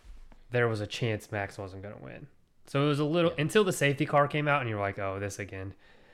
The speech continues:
Speaker 1: It, it
Speaker 2: Yeah.
Speaker 1: felt, it felt like there was a chance that he might have to fight for it. Uh, the even crazier thing to me right now is that we're talking about Red Bull and Mercedes. What ha-, wh-, where's Ferrari?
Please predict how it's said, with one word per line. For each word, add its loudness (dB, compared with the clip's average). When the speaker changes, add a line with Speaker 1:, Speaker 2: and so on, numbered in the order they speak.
Speaker 1:
It, -12
it -6
Speaker 2:
Yeah. -4
Speaker 1:
felt, 2
it -4
felt 0
like 0
there 0
was -4
a -6
chance -4
that -6
he -4
might -2
have -4
to -8
fight -10
for -14
it. -14
Uh, -10
the -2
even -2
crazier 4
thing -2
to -4
me 0
right 2
now 2
is -2
that 0
we're -2
talking 0
about 0
Red 0
Bull 0
and -2
Mercedes. -6
What 2
ha-, 4
wh-, 0
where's 2
Ferrari? 2